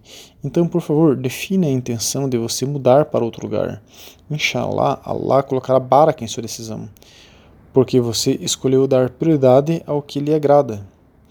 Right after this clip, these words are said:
Eu sei, é claro, que não é fácil simplesmente fazer as malas e deixar o próprio sustento.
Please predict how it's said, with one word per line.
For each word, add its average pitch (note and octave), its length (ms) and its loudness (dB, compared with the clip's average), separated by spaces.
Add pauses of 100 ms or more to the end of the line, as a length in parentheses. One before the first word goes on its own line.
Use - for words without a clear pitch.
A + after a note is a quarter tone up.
(360)
Eu C#3 100 0
sei, C3 480 0
é G#2 60 -10
claro, A2+ 580 0
que - 140 -10
não A#2+ 160 -2
é C3 80 -4
fácil C#3 480 -6
simplesmente B2+ 520 -4
fazer B2 380 -2
as A#2 180 2
malas A#2 420 0
e B2 60 -4
deixar B2 440 -2
o B2 40 -6
próprio C3 320 0
sustento. D3 560 -8